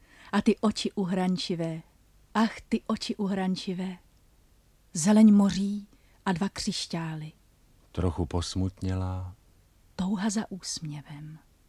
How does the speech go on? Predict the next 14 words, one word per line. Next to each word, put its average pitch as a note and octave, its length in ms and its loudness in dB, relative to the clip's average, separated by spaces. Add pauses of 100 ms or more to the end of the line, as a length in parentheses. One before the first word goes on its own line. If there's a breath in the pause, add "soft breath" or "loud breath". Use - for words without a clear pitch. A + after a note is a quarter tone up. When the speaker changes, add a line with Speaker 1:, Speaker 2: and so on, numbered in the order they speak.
(520)
Speaker 1:
Písnička G#3+ 680 0
ne G3 260 0
ještě G#3+ 580 -10 (800)
a - 180 -8
už A3 220 -4
za G3 120 -8
předspěvem. E3+ 800 -10 (1500)
Speaker 2:
Byla G2+ 320 2
krásná, G#2+ 1000 2
až A2+ 260 -2
to A2 160 -2
k - 120 -8
víře G2 440 0
není. D#2 560 -4